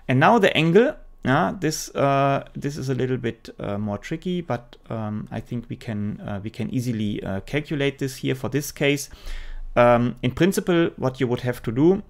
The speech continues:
we would have to calculate our phi, which is equal to, uh, the ar-, arcus tangent of the imaginary part, which is one,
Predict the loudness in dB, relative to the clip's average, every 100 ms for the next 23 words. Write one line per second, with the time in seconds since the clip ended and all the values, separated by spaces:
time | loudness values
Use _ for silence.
0 | -18 -20 _ _ _ _ _ -20 -20 -20
1 | -6 -2 -2 -2 -4 -4 -10 -2 -4 -2
2 | -2 -2 -2 -2 -2 -2 -6 -20 -6 2
3 | 2 4 0 -4 -12 -14 -16 -6 -6 -4
4 | -6 -4 -8 -4 -8 -6 -6 -4 -2 -4
5 | -6 -6 -6 -6 -8 -14 -16 -14 -14 -16
6 | -14 -10 -10 -6 -8 -8 -4 -4 -2 -8
7 | -10 -6 -4 -2 0 0 -2 -6 -12 -20
8 | -20 -20 -4 0 0 -2 -16 -8 -2 0
9 | -2 -2 -2 -2 -2 0 2 0 0 0
10 | 2 2 -2 -10 -8 -10 -4 0 2 0